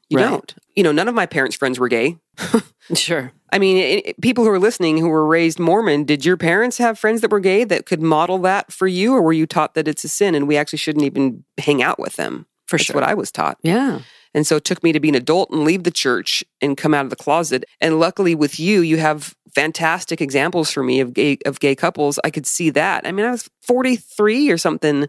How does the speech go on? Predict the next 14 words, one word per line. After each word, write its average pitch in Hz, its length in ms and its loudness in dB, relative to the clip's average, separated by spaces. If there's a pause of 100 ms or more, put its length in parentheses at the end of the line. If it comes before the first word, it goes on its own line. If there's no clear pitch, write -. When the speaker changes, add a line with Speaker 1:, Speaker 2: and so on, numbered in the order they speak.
(500)
Speaker 1:
by 208 80 2
the 202 80 0
time 214 240 -2
I 202 80 0
saw 208 480 0
a 180 100 -2
healthy 196 360 -2
example 180 480 -2
of 143 100 0
a 151 40 -6
gay 170 180 2
relationship. 165 640 -2 (180)
Speaker 2:
That's - 200 -2
true. 143 380 -2